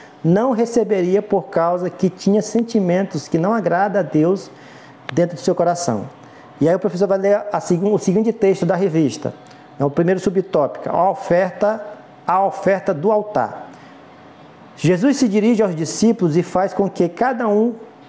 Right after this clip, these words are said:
examine a si mesmo, pois um servo do Senhor não pode ofertar no altar com um coração cheio, cheio de ira e de rancor.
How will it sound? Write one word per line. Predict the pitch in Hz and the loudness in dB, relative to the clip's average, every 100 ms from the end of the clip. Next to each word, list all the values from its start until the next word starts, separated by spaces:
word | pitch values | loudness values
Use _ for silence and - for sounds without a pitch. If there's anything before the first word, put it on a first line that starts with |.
| - - - | -20 -10 -2
examine | 190 170 190 170 190 202 | 0 0 -2 0 0 2
a | 190 | 0
si | - 233 | -2 0
mesmo, | 247 180 170 135 113 120 - - - - - | 2 4 2 0 -4 -6 -20 -20 -20 -20 -6
pois | 170 214 220 | 0 2 2
um | 226 | -2
servo | 233 - 202 226 214 214 | -2 0 2 2 0 0
do | 208 | 0
Senhor | 208 190 196 | 0 2 2
não | 202 208 | 2 0
pode | 175 185 190 | 0 0 0
ofertar | 160 185 - 170 | -2 -2 -2 -2
no | 175 | 0
altar | 170 165 - 147 151 - | 0 0 0 0 0 -2
com | 175 | -2
um | 196 | 0
coração | 196 185 180 - 180 170 | 0 0 0 -2 -4 -4
cheio, | - 220 240 247 254 262 - - - | -2 0 2 0 -4 -6 -14 -20 -20
cheio | - - 220 247 254 | -10 0 2 2 -2
de | 180 208 | -2 0
ira | 196 196 220 233 233 233 - - - - - | 2 4 4 4 0 -2 -10 -18 -20 -14 0
e | 190 | 0
de | 175 | 2
rancor. | 196 208 170 147 | 2 2 2 2